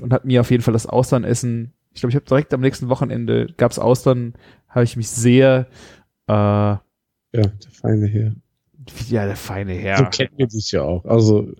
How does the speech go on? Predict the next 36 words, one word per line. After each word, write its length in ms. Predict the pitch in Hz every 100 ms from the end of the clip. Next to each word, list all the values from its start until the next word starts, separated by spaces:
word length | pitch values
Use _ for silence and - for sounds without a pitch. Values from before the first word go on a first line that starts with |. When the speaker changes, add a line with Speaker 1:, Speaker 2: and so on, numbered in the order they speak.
| - _ -
Speaker 1:
Ja, 300 | 107 107 113
entschuldige 540 | 117 - 120 123 113
mal. 260 | 104 95 98
Also 220 | 120 127
ich 120 | 123
hab 120 | 156
sie 100 | -
nicht 140 | 135 127
selbst 200 | 127 -
gekauft. 380 | 123 120 131 -
Sie, 280 | 120 117 - - -
sie 220 | - 123
waren 260 | 135 165 151
da 380 | 127 151 165 - _
zum, 440 | - 127 120 120
es 140 | 143 -
war, 140 | 160
glaub 180 | 160 143
ich, 260 | 135 - _ _ _ _ 139 - _
Halloween. 600 | - 151 127 107 104 101 - - _ _ -
Halloween 340 | 156 143 110 113
haben 120 | 113
wir, 340 | 113 107 110 117 110 107 110
äh, 60 | 113 _ _ - - - _ _
zusammen 420 | - 117 120 120
gekocht 400 | 110 - 131 -
und 100 | 120 113
dann, 280 | 107 110
äh, 440 | 110 110 107 107 110 - _ -
gab's 200 | 110 -
halt 100 | 113
Austern. 500 | - - 98 127 127
Und 60 | -
ich 80 | 131
dachte, 180 | - -
okay, 380 | - 208 175